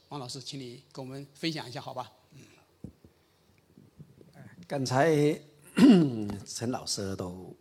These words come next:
Speaker 2: 介绍了， <clears throat> 就是这个《千里血脉》啊，这本书的采写，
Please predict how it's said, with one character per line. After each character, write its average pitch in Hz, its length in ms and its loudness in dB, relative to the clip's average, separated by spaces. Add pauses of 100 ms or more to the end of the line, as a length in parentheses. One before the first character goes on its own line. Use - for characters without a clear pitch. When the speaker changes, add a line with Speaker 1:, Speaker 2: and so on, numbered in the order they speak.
(1300)
Speaker 2:
介 110 200 -2
绍 92 260 -6
了， - 180 -20 (1200)
<clears throat> 254 160 -12 (2000)
就 190 180 8
是 185 180 6
这 170 140 4
个 160 180 6
《千 147 300 6
里 92 140 -2
血 95 240 -2
脉》 127 280 0
啊， - 160 -16
这 - 160 0
本 - 220 -8
书 104 600 -2
的 98 600 -8
采 110 380 -6
写， - 360 -4